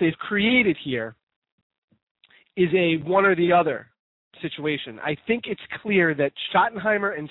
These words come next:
Sanchez are not going to be able to coexist any longer than this season.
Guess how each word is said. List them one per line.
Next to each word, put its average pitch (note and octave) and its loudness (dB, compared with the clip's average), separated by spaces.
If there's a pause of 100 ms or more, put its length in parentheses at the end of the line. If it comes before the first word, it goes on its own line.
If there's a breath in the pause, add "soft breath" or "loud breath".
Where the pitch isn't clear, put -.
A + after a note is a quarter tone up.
Sanchez F3 0 (120)
are D#3 -4
not E3 -2
going E3 -2
to D#3 -16
be D3+ 2
able D3 -2
to - -16 (100)
coexist C3+ -4 (800 soft breath)
any G#3 4 (200)
longer D3+ 0 (260)
than D3 2
this D3+ -2 (120)
season. C#3 -8